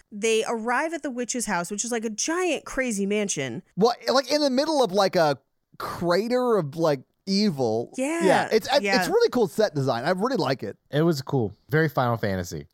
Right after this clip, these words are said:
Speaker 2: It is. Yeah. That's probably why I liked it so much. <laughs>
Speaker 1: Tristan arrives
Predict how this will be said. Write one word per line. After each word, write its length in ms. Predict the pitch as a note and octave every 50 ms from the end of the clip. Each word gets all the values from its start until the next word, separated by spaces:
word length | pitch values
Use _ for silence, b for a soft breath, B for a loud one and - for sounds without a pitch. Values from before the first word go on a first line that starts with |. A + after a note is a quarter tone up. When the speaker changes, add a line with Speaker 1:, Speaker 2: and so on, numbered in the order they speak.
| -
Speaker 2:
It 240 | - E3 G3 F#3+ F3
is. 280 | F3+ E3 B2+ A2 G#2+ -
Yeah. 260 | D#3 E3+ C#3+ A#2 G#2
That's 160 | - D#3+ F3+ -
probably 200 | C4 C4+ A#3 A3
why 140 | F3 D3
I 60 | C3+ C3
liked 200 | C3 D3+ C#3 -
it 80 | F3
so 200 | - - - B2
much. 300 | A#2 B2+ B2+ C#3 - - -
<laughs> 60 | -
Speaker 1:
Tristan 420 | - - - D4 C4+ B3 A#3+ D#4+ -
arrives 680 | - B3+ G#3 F#3 F3+ E3 D#3 D3+ D#3+ F3 G3 - -